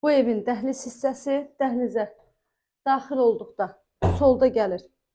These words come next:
evin sanitar qovşağı.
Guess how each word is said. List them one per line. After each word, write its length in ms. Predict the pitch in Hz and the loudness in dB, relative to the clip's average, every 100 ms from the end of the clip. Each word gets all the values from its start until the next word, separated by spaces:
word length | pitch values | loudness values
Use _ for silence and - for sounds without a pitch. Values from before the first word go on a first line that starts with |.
| _ - _ _ _ _ _ _ - | _ -20 _ _ _ _ _ _ 0
evin 200 | 254 247 | 2 2
sanitar 520 | 254 233 226 214 190 | 0 -2 -2 -6 0
qovşağı. 680 | 247 - 269 247 262 285 | -2 0 0 2 2 0